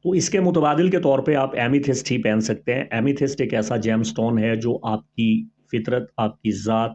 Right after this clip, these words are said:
آپ کی شخصیت کے بالکل عین مطابق ہے اور آپ کا لکی جیم سٹون ہے۔ اس کے پہننے سے آپ کو کسی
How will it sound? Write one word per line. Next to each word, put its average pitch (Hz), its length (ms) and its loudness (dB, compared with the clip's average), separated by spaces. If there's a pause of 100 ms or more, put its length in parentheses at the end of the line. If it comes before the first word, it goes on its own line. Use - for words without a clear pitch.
(140)
آپ 107 180 -4
کی 107 80 -2
شخصیت 113 540 -4
کے - 100 -4
بالکل 156 400 2
عین 123 160 2
مطابق 104 460 -2
ہے 107 60 0
اور 104 140 0
آپ 98 200 -4
کا - 80 -4
لکی 98 280 -2
جیم 95 200 -4
سٹون 98 340 -6
ہے۔ 113 160 -4 (440)
اس 123 160 -4
کے 156 80 0
پہننے 123 320 -2
سے 117 160 -2
آپ 107 180 -2
کو 110 100 -2
کسی 113 280 -8